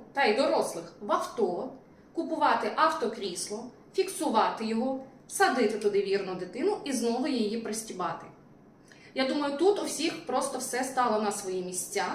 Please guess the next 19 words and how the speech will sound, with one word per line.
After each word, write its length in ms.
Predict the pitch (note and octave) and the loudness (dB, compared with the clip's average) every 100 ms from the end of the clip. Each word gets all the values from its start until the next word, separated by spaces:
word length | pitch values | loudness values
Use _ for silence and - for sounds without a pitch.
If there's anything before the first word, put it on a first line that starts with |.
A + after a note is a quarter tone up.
| - - | -6 -6
питань 380 | A#3 B3+ C4+ C4 | -2 0 0 0
більше 300 | B3+ - A3 | -2 -2 -2
не 120 | G#3 | -2
будуть. 360 | F3+ F3 E3+ - - | -4 -8 -10 -12 -14
Здоровий 640 | G3+ B3 A#3+ B3+ C4 E4 - | -4 0 4 4 4 0 -8
глузд, 520 | G#3 G#3+ A3+ A#3 - - - | -8 -4 -2 -2 -6 -8 -6
критичне 640 | B3+ A#3 A#3 A3+ C4+ C4 - | -6 -4 -4 -4 -4 -4 -4
мислення. 500 | A#3 A#3+ A3 F3 E3 - - - - - - - - - - - | -2 -2 -2 -6 -10 -14 -20 -20 -20 -20 -20 -20 -20 -20 -20 -6
Ні, 360 | A#3+ B3+ - - | 0 2 0 -6
дитину 320 | G#3+ A#3 A#3+ | -6 -4 -4
треба 280 | B3+ A#3+ D#3+ | -2 -2 -2
пристібати, 580 | - - - - - - | -8 -16 -18 -16 -16 -12
обов'язково. 640 | G#3+ G3 F#3 F#3 - G3 E3 | -8 -6 -4 -6 -6 -8 -8
Це 240 | - B3+ | -6 -2
не 80 | C4 | -2
прояв. 460 | C4 C#4+ D#4 F#3+ - - - - - - - - - - - - - - - | -2 -2 0 -2 -4 -12 -20 -20 -20 -20 -20 -20 -20 -20 -20 -20 -20 -20 -20
Чого? 420 | - F3+ F#3+ - - | -14 -10 -10 -10 -10
Правильно, 480 | A3+ A3 F#3+ F3 F3 | -4 -2 -2 -6 -10
насильства. 600 | G#3 A3 A#3+ A3 - - | -8 -8 -8 -8 -8 -14